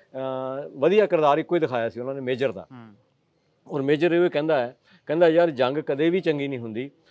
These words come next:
Speaker 1: ਜਦੋਂ ਵੀ ਜੰਗਾਂ ਲੱਗਦੀਆਂ ਨੇ, ਜਦੋਂ ਜੰਗਾਂ ਖਤਮ ਹੁੰਦੀਆਂ ਨੇ, ਜਦੋਂ ਪੁੱਛਿਆ ਜਾਂਦਾ ਲੋਕਾਂ ਨੂੰ ਕਿ ਜੰਗ ਹੋਈ ਕਿਉਂ ਸੀ,
Speaker 2: ਹੂੰ।
Speaker 1: ਤੇ ਕਿਸੇ ਕੋਲ ਉਹਦਾ ਜਵਾਬ ਤੱਕ ਨਹੀਂ ਹੁੰਦਾ।"
Speaker 2: ਬਿਲਕੁਲ।
Speaker 1: ਹੂੰ।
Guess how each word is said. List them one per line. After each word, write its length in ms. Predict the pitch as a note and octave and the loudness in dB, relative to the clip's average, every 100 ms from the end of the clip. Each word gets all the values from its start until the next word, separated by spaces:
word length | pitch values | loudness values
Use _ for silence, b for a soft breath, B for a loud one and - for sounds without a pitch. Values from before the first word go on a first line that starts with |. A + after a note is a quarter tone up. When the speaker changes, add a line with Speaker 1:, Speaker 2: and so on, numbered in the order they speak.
| b A#2 | b -16
Speaker 1:
ਜਦੋਂ 280 | G2+ C#3+ F#3 | -4 2 4
ਵੀ 120 | G#3 | 4
ਜੰਗਾਂ 280 | F3 E3 D#3+ | 2 4 4
ਲੱਗਦੀਆਂ 380 | D3 B2 A#2+ C3 | 2 -2 -4 -4
ਨੇ, 100 | C#3+ | -4
ਜਦੋਂ 200 | D3+ E3 | -2 -2
ਜੰਗਾਂ 260 | D3+ D3+ D3+ | -2 -2 -4
ਖਤਮ 320 | D#3 G#3 A3 | -2 -2 0
ਹੁੰਦੀਆਂ 300 | E3 A#2 A2+ | -2 -4 -6
ਨੇ, 120 | C3+ | -6
ਜਦੋਂ 200 | D#3 D#3+ | -4 -4
ਪੁੱਛਿਆ 360 | E3+ - G#3 A3 | -6 -2 2 4
ਜਾਂਦਾ 260 | F3 C#3+ | 2 2
ਲੋਕਾਂ 260 | C3+ A#2+ C3+ | -2 -4 -6
ਨੂੰ 80 | D#3 | -4
ਕਿ 80 | |
ਜੰਗ 200 | D#3 D3+ | 0 0
ਹੋਈ 360 | E3+ D3 D3+ A3+ | 0 0 0 0
ਕਿਉਂ 220 | G3+ C#3+ | 0 -2
ਸੀ, 220 | G#2+ B2 - | -4 -14 -14
Speaker 2:
ਹੂੰ। 180 | B2 G#2 | -20 -14
Speaker 1:
ਤੇ 80 | C#3+ | -8
ਕਿਸੇ 240 | D3+ D#3+ | -4 -2
ਕੋਲ 180 | F3 F3 | 0 0
ਉਹਦਾ 360 | E3+ E3+ F3+ F3 | 0 0 0 0
ਜਵਾਬ 640 | A#2+ B2+ A#2+ B2 C#3 D#3 | -4 -4 0 2 2 0
ਤੱਕ 320 | D#3 C#3+ - | -4 -8 -8
ਨਹੀਂ 340 | C3+ A2 C3+ A2 | -10 -10 -12 -14
ਹੁੰਦਾ।" 320 | G#2 F2+ F2+ _ C3 | -16 -20 -20 _ -18
Speaker 2:
ਬਿਲਕੁਲ। 300 | B2 - A2 | -18 -16 -6
Speaker 1:
ਹੂੰ। 220 | D3 | -6